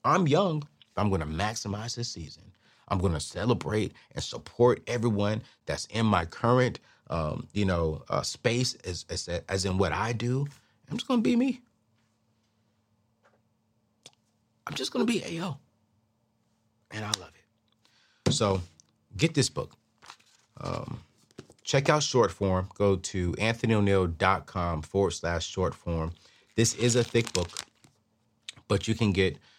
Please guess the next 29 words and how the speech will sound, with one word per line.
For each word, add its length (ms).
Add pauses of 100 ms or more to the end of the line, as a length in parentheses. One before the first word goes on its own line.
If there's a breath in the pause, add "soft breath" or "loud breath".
(120)
uh, 160
the 80
short 340
form 320
version 300
of 100
this 140
book 340
and 180
read 220
that 260
in 140
one 180
day. 280 (500 soft breath)
And 140
you 180
will 80
thank 320
me 80
later 300
for 160 (100)
all 300
the 100
jewels 600 (340)
that 240
was 180
in 120
this 160
book. 240